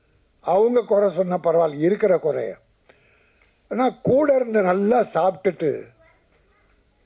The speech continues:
அவனே சொல்றான் சார், இந்த இப்ப-, இப்படிப்பட்ட இந்த சினிமா சூழ்நிலையில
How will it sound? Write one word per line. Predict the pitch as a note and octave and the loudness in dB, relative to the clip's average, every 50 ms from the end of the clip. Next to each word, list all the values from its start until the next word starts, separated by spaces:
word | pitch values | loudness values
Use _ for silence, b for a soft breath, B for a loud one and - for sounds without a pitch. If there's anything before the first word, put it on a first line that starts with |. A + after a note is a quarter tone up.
| _ _ _ _ _ _ _ _ _ _ _ _ - | _ _ _ _ _ _ _ _ _ _ _ _ -8
அவனே | - D3 F3 G#3 B3 C4 C4 C4+ C4+ | -4 -2 0 2 2 2 2 2 2
சொல்றான் | C4 F3 G#3+ G#3+ F#3+ F#3+ F#3+ F3+ | 2 2 0 2 2 2 2 0
சார், | D#3+ D3 F#3 G3 F#3 C3 - - _ _ _ _ b b b b b b b b b b b b _ _ _ _ _ _ - - - - _ - _ _ _ _ _ _ - _ _ _ _ _ _ _ _ _ _ _ _ _ _ _ _ _ _ | 2 2 2 2 0 -2 -6 -16 _ _ _ _ b b b b b b b b b b b b _ _ _ _ _ _ -20 -20 -20 -20 _ -20 _ _ _ _ _ _ -20 _ _ _ _ _ _ _ _ _ _ _ _ _ _ _ _ _ _
இந்த | - E3+ E3 D3+ - F#3 | -12 -12 -8 -4 -4 -4
இப்ப-, | D#3+ E3+ | -4 -4
இப்படிப்பட்ட | E3 D#3 - - F3+ F3+ D#3+ E3+ E3 - - E3 | -8 -8 -8 -6 -6 -4 -2 -2 -4 -2 -2 -4
இந்த | D3 C#3+ C#3+ C#3+ | -2 0 -2 -2
சினிமா | - - D#3 F#3 G3+ G3+ G3 F#3 | -2 -4 -4 -2 0 0 0 -2
சூழ்நிலையில | E3 - - E3 F3 F3+ E3 D#3+ D#3 D3+ D3 C#3+ C#3 C#3+ D3+ E3+ F3 E3 | -2 -2 -2 0 0 0 0 0 0 2 2 2 2 2 0 0 -2 -6